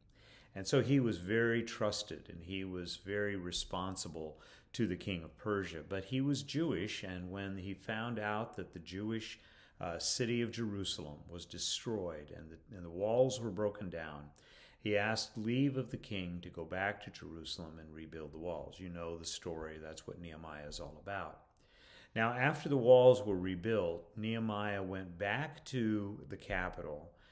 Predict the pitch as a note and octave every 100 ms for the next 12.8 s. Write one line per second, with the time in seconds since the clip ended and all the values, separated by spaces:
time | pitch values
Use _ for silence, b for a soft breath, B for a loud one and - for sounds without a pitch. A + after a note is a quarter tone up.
0 | B B - G2 G2+ A2 A2 A2+ A2+ G2+
1 | F#2+ F#2 G2+ G2 G2+ G2 F2 F#2 F2+ F2
2 | F#2+ G#2+ E2+ F2+ F2 F2 F2+ F#2+ - -
3 | A#2+ A#2 F2+ F2 E2 E2+ E2+ E2+ E2 E2
4 | G2 G#2+ F2+ E2+ F2+ F2 F2 F2 E2+ D#2
5 | - - - G#2+ F#2+ F#2 A2 F2+ F2+ F2
6 | E2+ F2+ F2+ F2 E2+ E2 F#2+ F#2 F2 G#2+
7 | - B B B B B2 A#2+ C#3+ C#3 A#2+
8 | F2 A#2 B2 C3 A#2 A2 B2 D#3 E3+ E3+
9 | D3 C3 G#2+ - A2+ A2 A2+ F2 F2 G2
10 | G#2 F#2+ A#2 G#2+ - - - E3+ E3 G#2
11 | F#2+ F#2+ - G2+ G2+ G#2 B2+ E3 E3 D3
12 | A#2+ G2 F2+ A2+ A2 F2+ E2+